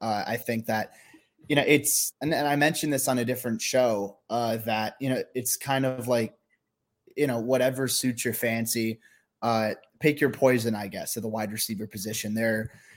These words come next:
you know, your bigger guys who can take the top off a defense, who can, you know, make that fifty fifty grab. Uh, some of your speedsters who are better in space, some of your,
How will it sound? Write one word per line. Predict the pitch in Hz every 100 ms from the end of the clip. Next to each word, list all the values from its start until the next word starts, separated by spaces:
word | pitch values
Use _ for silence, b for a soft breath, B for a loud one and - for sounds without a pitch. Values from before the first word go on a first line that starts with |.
| -
you | 120
know, |
your | 113 113
bigger | 107 131 139
guys | 123 127 123 123 117
who | 127
can | 113 117
take | 113 120 110
the |
top | 110 117 117 113
off | 113
a | 107
defense, | 113 113 110 113 -
who | 110
can, | 110 107 -
you | 123
know, | 113
make | 113 123 117
that | 113 -
fifty | 120 - 117
fifty | 117 113 - 107
grab. | 113 110 110 110 b b b
Uh, | 120 117
some | - 147
of |
your | 143
speedsters | 127 - 139 135 - 139 131
who | 131
are | 117
better | 113 123 120
in | 110
space, | - - 123 123 -
some | - 117
of |
your, | 113 110 113